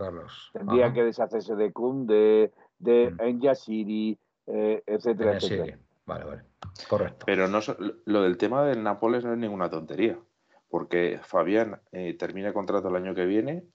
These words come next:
Speaker 3: no va a renovar y
Speaker 2: Bueno,
Speaker 3: parece ser que va, va a
Speaker 2: eso es
Speaker 3: salir
Speaker 2: lo
Speaker 3: vendido
Speaker 2: que
Speaker 3: este año.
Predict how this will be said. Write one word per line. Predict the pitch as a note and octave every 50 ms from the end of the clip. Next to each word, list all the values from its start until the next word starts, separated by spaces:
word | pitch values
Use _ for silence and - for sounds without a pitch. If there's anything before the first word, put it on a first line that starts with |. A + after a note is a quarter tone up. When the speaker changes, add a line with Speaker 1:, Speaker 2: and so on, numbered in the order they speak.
| _ -
Speaker 3:
no | F#2 F#2+ G#2 G#2+ G#2+
va | G2 E2+
a | E2
renovar | E2 E2 D#2+ E2 E2 F2+ A2 D#3 - - _ _ _ _ _ _ _ _ _ _ _ _ _ _ _ _ _ _ _ _
y | - G#2 G2 F2+ E2+ E2
Speaker 2:
Bueno, | - D#2+ D2 -
Speaker 3:
parece | D2+ D2+ D#2+
ser | D#2+
que | D#2 D#2+
va, | D2+ D2+ D2 D2+ -
va | - - E2
a |
Speaker 2:
eso | D#2+
es | D#2+
Speaker 3:
salir | - - E2 F2+
Speaker 2:
lo | B2
Speaker 3:
vendido | - E2 - A2
Speaker 2:
que | E2+
Speaker 3:
este | E2 - -
año. | -